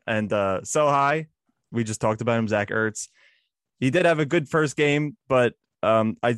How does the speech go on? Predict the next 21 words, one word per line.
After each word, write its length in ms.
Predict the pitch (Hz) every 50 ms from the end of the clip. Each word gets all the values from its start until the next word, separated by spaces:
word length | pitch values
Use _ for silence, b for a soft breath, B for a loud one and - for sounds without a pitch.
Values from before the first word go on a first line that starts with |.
| - -
do 140 | 143 143 139
think 200 | - 147 135 120
he's 160 | 135 120 -
still 200 | - 135 131 123
one 140 | 120 123 123
of, 120 | 120 104
like, 180 | 117 107 101 - _ _ _ b b b b b b b _ _ _ _ _ _
the, 460 | - 123 120 117 113 110 107 104 101 - _ _ _ _ _ _ _ _ _ _
maybe, 260 | - 127 131 127 123 131
like, 120 | 127 110
the 100 | - 98
fourth 340 | - - 127 120 123 127 -
option 380 | 123 117 120 - - - 120
on 120 | 117 117 117
the 80 | 113
team 500 | 110 - 131 123 123 120 117 117 117 117 - _ _ _ _ _
outside 320 | - 104 104 - 123 113 107
of 60 | 107
all 100 | 110 113
the 80 | 113 110
receivers. 640 | 110 104 - 123 120 117 110 113 113 110 101 -